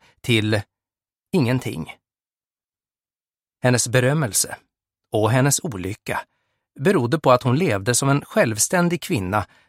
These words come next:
på ett sätt som provocerade. Men det verkligt ironiska i sammanhanget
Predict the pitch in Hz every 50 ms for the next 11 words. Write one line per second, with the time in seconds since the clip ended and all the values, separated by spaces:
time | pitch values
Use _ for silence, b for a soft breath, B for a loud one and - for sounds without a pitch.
0 | b b 143 165 - - - - 113 104 - - - 123 113 - 120 120 123 170
1 | - - - 120 131 139 139 98 - - - - - _ _ _ _ _ _ _
2 | _ _ _ _ _ _ _ _ - 120 127 127 131 127 127 - 127 135 135 147
3 | 151 135 117 113 - - 208 - - - 127 123 156 208 214 123 117 101 - -
4 | - 95 98 - 131 110 90 85 87 85 92 90 90 92 90 - -